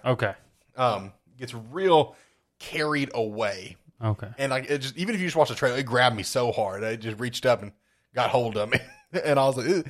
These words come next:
Speaker 2: "This," and, like, John Travolta's a great actor, so I was like, "I bet this is really good."
Speaker 1: Yeah.
Speaker 2: And, um, I really, um, I, I was very interested by it.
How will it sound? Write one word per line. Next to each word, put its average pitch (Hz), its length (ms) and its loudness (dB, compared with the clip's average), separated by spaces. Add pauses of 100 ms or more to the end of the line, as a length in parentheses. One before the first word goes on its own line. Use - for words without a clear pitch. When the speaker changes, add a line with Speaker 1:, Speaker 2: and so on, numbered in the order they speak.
(200)
Speaker 2:
"This," 214 140 -4
and, 175 120 4
like, 175 200 8
John 233 180 4
Travolta's 196 220 0
a 117 60 -6
great 143 200 2
actor, 139 260 2
so 127 80 -4
I 120 40 2
was 117 60 -6
like, 123 140 -4
"I - 60 -4
bet 214 160 2
this 202 140 -4
is 127 120 -8
really 135 220 0
good." 110 340 -6 (100)
Speaker 1:
Yeah. 147 200 2 (380)
Speaker 2:
And, 139 160 2
um, 117 280 0 (520)
I 165 520 4
really, 139 560 -4
um, 104 340 -2 (120)
I, 127 80 -2 (120)
I 131 80 4
was 123 120 0
very 143 240 6
interested 120 460 -6
by 101 160 -8
it. 104 160 -12